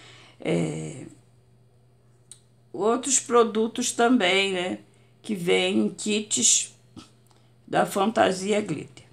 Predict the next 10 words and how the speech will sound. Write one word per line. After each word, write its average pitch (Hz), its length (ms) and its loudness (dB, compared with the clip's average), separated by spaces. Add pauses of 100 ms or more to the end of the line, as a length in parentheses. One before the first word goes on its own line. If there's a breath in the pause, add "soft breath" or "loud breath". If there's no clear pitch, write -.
(1500 loud breath)
Esse 208 320 4
é 180 40 4
o 180 60 0
da 208 120 6
Acrylex, 220 920 4
vem 175 300 2
apenas 165 500 0
com 196 160 -4
seis 196 400 2
cores, 190 800 2